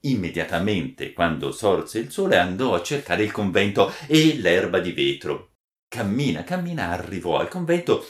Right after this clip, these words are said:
chiamò i frati e quelli iniziarono a fare scongiuri da lontano.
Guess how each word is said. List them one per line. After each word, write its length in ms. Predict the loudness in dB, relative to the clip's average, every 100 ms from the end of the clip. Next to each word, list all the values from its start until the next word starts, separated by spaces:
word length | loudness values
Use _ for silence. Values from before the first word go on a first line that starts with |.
| -14
chiamò 460 | -2 0 2 4 2
i 80 |
frati 580 | 2 0 0 2 -2 -2 _
e 220 | 2 2
quelli 500 | 8 8 8 2 -2 -6
iniziarono 560 | -4 -2 4 6 6
a 40 | 2
fare 220 | 2 2
scongiuri 560 | 0 -4 4 6 6 6
da 120 | 4
lontano. 680 | 4 4 6 8 4 0